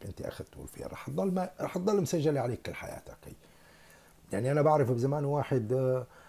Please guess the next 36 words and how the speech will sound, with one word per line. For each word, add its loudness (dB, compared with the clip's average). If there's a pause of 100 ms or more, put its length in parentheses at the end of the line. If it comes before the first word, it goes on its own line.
(160)
وقفوا 0
له 8
لم 6
الشمل 4 (840)
بالسبب 4
إنه 2
أخذ 4
ويلفير. 2 (1500)
يعني -12
إنه -6
أنت 0
أخذ 6
ويلفير، 4
أنت -2
عم 2
تاخذ 2
معونة 2
من 0
الدولة، 2
كيف، 0
طب -6
كيف 2
بدك -2
ت-، 0 (560)
كيف 2
بدك 0
تصرف 2
على 4
الشخص 0
اللي 0
أنت -4
عم -2
تطلب 0
لم 2
شمله؟ -2 (1040)
هذا 6